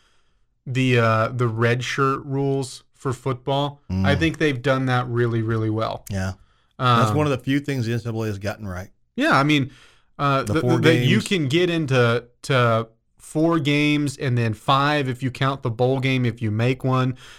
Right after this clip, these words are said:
Speaker 1: Um, and it made for an interesting scenario where it works out for you this year, like
Speaker 2: Mm-hmm.
Speaker 1: Jacob Rodriguez, where
Speaker 2: Yep.
Speaker 1: you don't, you don't play him
Speaker 2: Leave
Speaker 1: in the
Speaker 2: him out of
Speaker 1: Texas
Speaker 2: Texas
Speaker 1: game,
Speaker 2: game.
Speaker 1: even though he came back.
Speaker 2: Yeah.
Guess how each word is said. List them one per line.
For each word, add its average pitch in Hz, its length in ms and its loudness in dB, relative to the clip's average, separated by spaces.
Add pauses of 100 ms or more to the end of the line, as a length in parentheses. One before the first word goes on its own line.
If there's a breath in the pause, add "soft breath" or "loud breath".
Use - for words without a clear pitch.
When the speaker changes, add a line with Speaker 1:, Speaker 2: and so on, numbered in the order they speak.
(260 loud breath)
Speaker 1:
Um, 113 280 0
and 156 120 2
it 160 60 2
made 180 240 2
for 185 140 0
an 151 80 -2
interesting 156 680 -2 (180)
scenario 147 540 0
where 135 160 2
it 135 60 2
works 151 320 0
out 143 240 0
for 131 100 -6
you 185 220 -4
this 214 240 -2
year, 139 100 4
like 127 120 6
Speaker 2:
Mm-hmm. - 60 0
Speaker 1:
Jacob 160 280 0
Rodriguez, 139 560 2
where 143 80 2
Speaker 2:
Yep. 151 80 2
Speaker 1:
you 160 60 0
don't, 147 140 -6
you 180 140 2
don't 160 100 -4
play 180 180 0
him - 20 4
Speaker 2:
Leave 143 80 4
Speaker 1:
in 143 60 2
the 147 60 4
Speaker 2:
him 156 80 2
out 190 60 4
of 190 60 0
Speaker 1:
Texas 175 180 0
Speaker 2:
Texas 170 100 2
Speaker 1:
game, 151 100 2
Speaker 2:
game. 160 180 2
Speaker 1:
even 160 200 0
though 160 120 2
he 160 100 0
came 165 260 -2
back. 180 400 0
Speaker 2:
Yeah. 156 220 0